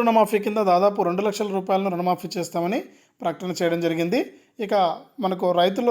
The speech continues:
రాష్ట్ర వ్యాప్తంగా ఎవరైతే మనకు డిసెంబర్ ఏడు, రెండు వేల ఇరవై మూడు వరకు కూడా లక్ష రూపాయల లోపు, అంటే రెండు లక్షల రూపాయల లోపు ఎవరైతే రుణాలు తీసుకున్నారో వారందరికీ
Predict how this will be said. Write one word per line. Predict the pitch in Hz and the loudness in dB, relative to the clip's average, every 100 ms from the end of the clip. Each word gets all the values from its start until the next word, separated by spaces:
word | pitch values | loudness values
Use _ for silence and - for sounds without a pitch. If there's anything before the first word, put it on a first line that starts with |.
| 214 | 6
రాష్ట్ర | 190 - 214 | 4 4 -2
వ్యాప్తంగా | 202 208 214 190 | -2 -2 0 2
ఎవరైతే | 185 185 226 302 - _ 175 | 0 0 -2 -2 -12 _ -10
మనకు | 180 175 170 | -6 -6 -6
డిసెంబర్ | 165 214 214 180 | -4 -2 0 0
ఏడు, | 185 226 202 | 0 0 0
రెండు | 175 190 | 0 4
వేల | 202 285 - - _ - 175 | 4 2 -2 -20 _ -8 -2
ఇరవై | 202 214 190 | 0 2 2
మూడు | 196 262 - - _ _ - 196 | 2 0 -2 -18 _ _ -10 -2
వరకు | 180 175 190 | -2 -2 -2
కూడా | 196 262 - - _ 214 | 2 2 0 -20 _ -2
లక్ష | 170 196 214 | -2 0 0
రూపాయల | 208 208 196 | 2 2 4
లోపు, | 185 240 233 | 0 2 0
అంటే | 185 175 | 0 -2
రెండు | 185 202 | 0 0
లక్షల | 202 214 196 | -2 -2 -2
రూపాయల | 190 190 190 | 0 2 2
లోపు | 190 180 | 2 2
ఎవరైతే | 175 180 175 | 2 -2 0
రుణాలు | 175 175 175 | 0 0 -4
తీసుకున్నారో | - 160 160 208 - - _ _ - | -6 -4 -2 -2 -6 -12 _ _ -6
వారందరికీ | 165 180 196 | -2 -2 -4